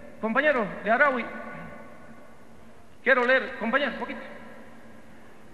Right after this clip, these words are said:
Lo, lo que dice, compañero, con sus ideales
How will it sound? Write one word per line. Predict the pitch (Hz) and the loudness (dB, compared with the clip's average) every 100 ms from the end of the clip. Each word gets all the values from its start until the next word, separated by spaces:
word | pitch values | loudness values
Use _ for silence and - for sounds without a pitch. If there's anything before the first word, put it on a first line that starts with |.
| - - - - - | -14 -14 -16 -16 -2
Lo, | 202 - - - | -2 -2 -10 2
lo | 226 | 4
que | 247 | 6
dice, | 339 320 285 | 4 4 4
compañero, | 240 262 269 277 302 294 285 - - - - - - - - - - - - - - - | 2 4 4 6 6 6 4 0 -8 -10 -8 -10 -10 -14 -14 -16 -16 -16 -16 -16 -16 8
con | 240 262 | 8 10
sus | 277 254 | 6 2
ideales | 285 285 311 339 269 196 | 6 10 10 10 6 0